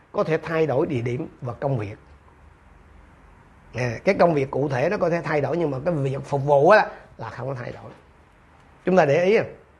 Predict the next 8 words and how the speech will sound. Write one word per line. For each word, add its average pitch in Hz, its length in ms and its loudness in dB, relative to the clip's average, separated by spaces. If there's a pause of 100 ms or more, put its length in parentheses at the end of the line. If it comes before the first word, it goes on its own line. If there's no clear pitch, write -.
(1500)
Ảnh 135 100 -4
làm 131 280 2
ngoài 127 140 0
đồng 123 260 0
xong, 135 240 0 (800)
ảnh 143 160 -4
về 139 140 2
nhà. 120 340 -4